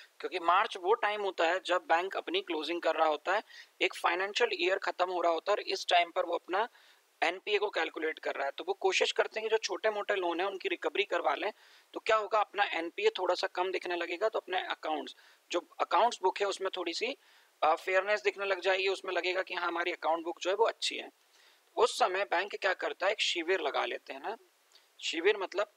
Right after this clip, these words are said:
camp type का कैंप लगा लेता। उस camp में लोगों को बुलाया जाता है, लोगों को invite किया जाता है जो defaulters होते हैं,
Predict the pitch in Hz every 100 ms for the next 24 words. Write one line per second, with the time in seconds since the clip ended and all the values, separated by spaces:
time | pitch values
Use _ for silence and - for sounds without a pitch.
0 | - 170 180 180 160 - 185 240 415 -
1 | 151 147 147 139 127 127 - - 214 -
2 | - 170 151 139 147 190 - - - _
3 | - 175 - 226 - 190 214 - 151 147
4 | 170 185 175 190 185 226 - _ _ _
5 | _ _ _ _ 135 165 190 190 180 156
6 | 147 170 - 180 180 175 165 180 190 -
7 | 165 208 - - 151 - 143 151 185 185
8 | 226 - 180